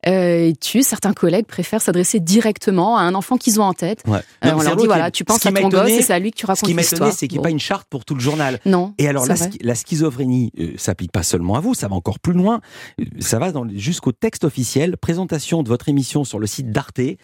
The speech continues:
Speaker 2: Voilà ce qu'il est écrit en toutes lettres. Tu aimes l'info, tu veux toujours voir ce qui se passe et tu souhaites découvrir le monde, alors tu as la bonne adresse. Notre émission est diffusée tous les matins du lundi au vendredi,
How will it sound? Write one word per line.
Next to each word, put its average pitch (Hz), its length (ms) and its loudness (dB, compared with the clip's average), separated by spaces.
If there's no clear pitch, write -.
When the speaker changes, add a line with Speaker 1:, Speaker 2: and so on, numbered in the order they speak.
Speaker 2:
Voilà 170 160 0
ce - 80 -8
qu'il 170 160 -4
est 147 40 2
écrit - 180 -2
en 139 60 0
toutes - 180 -8
lettres. 107 240 0
Tu - 120 0
aimes 139 100 2
l'info, 185 420 0
tu 135 140 -2
veux 131 100 2
toujours 180 280 2
voir 180 140 -4
ce - 40 -14
qui 160 140 -6
se - 80 -8
passe 190 280 -6
et 143 120 -6
tu 135 160 -8
souhaites 170 220 -4
découvrir 143 260 0
le 127 80 2
monde, 175 320 2
alors 160 260 -2
tu - 100 -6
as 147 40 0
la 127 100 0
bonne 160 160 0
adresse. 110 400 -4
Notre 139 200 0
émission 175 300 0
est 156 40 2
diffusée 127 240 -2
tous 196 140 0
les 190 80 2
matins 180 260 2
du 143 120 2
lundi 143 180 2
au 147 40 2
vendredi, 127 460 0